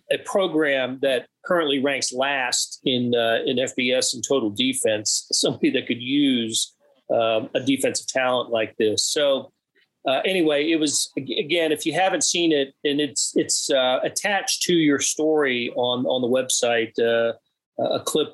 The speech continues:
of the play. It really is a phenomenal play, and made, uh, made E S P N's highlights, didn't it? Uh, um,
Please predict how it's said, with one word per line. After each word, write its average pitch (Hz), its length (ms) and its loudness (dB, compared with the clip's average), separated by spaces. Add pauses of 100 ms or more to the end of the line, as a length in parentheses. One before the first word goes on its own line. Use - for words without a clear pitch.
(120)
of 131 200 0
the 117 60 -2
play. 127 640 -2
It 135 180 0
really 147 240 2
is 127 120 0
a 113 40 -4
phenomenal 117 640 -2
play, 117 480 0
and 131 300 -2
made, 151 320 0
uh, 151 280 2
made 160 200 0
E 180 160 2
S - 160 -2
P 165 160 -2
N's 202 320 0
highlights, 113 480 0
didn't 147 220 0
it? 104 280 -4
Uh, 117 200 2 (640)
um, 120 600 -2